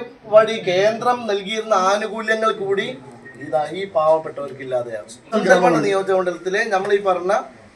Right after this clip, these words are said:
രണ്ടായിരത്തി മുന്നൂറ്റി, ഏഹ്, രണ്ടായിരത്തി എണ്ണൂറ്റി എഴുപത്തൊന്ന് സദ്ഗ്രാമങ്ങളിലെ പഠന report-ിലാണ്.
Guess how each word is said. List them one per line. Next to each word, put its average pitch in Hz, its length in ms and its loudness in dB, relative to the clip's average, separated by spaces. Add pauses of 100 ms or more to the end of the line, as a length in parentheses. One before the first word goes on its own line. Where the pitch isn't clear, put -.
(120)
രണ്ടായിരത്തി 202 800 4
മുന്നൂറ്റി, 196 440 0
ഏഹ്, 175 760 -2
രണ്ടായിരത്തി 185 840 0 (220)
എണ്ണൂറ്റി 214 400 0
എഴുപത്തൊന്ന് 196 480 4
സദ്ഗ്രാമങ്ങളിലെ 160 720 2
പഠന 190 340 2
report-ിലാണ്. 123 520 -6